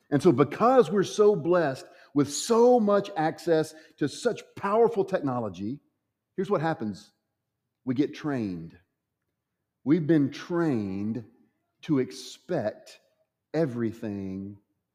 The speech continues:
now. And so the, the virtue of, of patience is fading and disappearing. It's become increasingly hard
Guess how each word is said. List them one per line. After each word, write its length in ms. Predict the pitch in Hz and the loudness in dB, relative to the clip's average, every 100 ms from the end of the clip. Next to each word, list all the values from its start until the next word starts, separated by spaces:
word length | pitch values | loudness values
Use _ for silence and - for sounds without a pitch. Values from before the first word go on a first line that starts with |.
| _ | _
now. 540 | 95 104 127 190 190 95 - _ _ _ _ _ _ _ _ _ _ _ _ _ - | -8 -4 -4 -4 -8 -12 -20 _ _ _ _ _ _ _ _ _ _ _ _ _ -8
And 120 | 127 | -6
so 160 | - 151 | 0 0
the, 260 | 123 117 - | 2 0 -4
the 120 | 92 - | -10 -8
virtue 640 | 95 135 190 - 127 110 | 0 0 0 0 2 2
of, 160 | 95 - | -2 -8
of 220 | - 104 - | -12 -14 -4
patience 840 | 139 175 - 117 - - - - _ _ _ _ _ | -4 -2 -2 -4 -6 -16 -18 -20 _ _ _ _ _
is 160 | 110 98 | -12 -12
fading 640 | - 135 143 175 151 120 | -4 2 4 6 4 2
and 180 | 117 113 | 0 -2
disappearing. 720 | 135 135 139 202 262 190 92 - _ _ _ _ _ _ _ _ _ _ _ | -2 -2 0 0 0 -2 -4 -10 _ _ _ _ _ _ _ _ _ _ _
It's 160 | 165 170 | 4 6
become 400 | 170 190 180 180 | 4 6 6 6
increasingly 1040 | 151 - - 226 254 - 180 131 104 101 | 0 0 -6 -2 -2 0 0 0 -2 -6
hard 580 | 101 180 185 147 120 | -4 -2 0 0 0